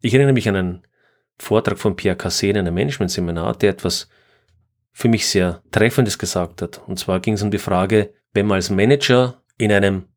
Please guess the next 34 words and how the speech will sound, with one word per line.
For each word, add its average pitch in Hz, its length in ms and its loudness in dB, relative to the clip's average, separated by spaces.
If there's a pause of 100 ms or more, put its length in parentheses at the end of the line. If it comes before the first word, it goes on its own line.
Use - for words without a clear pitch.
sehr 101 460 0 (160)
kranken 110 560 0 (100)
Konzernumfeld 95 840 -2
arbeitet, - 640 -6 (960)
das 95 160 -2
man 95 100 -2
vielleicht 95 340 2
in 92 60 0
der 92 80 2
gesamten 98 420 0
Dimension 95 320 0
nicht 92 140 -6
immer 92 180 -2
beeinflussen - 540 -4
kann, 117 380 -4 (440)
so - 140 -6
kann 98 200 -2
man 95 120 -4
zumindest 123 680 2 (360)
a 101 60 -10
bubble 107 380 2
of 104 120 0
sanity 104 720 0
schaffen, 87 480 -10
also 85 160 -8
eine 80 200 -10 (420)
Blase 131 440 2
der 113 100 2
Gesundheit 104 920 -2 (600)
in 131 120 -4
seinem 104 280 -2
engeren 107 320 0
Umfeld 101 340 -2
schaffen. - 380 -10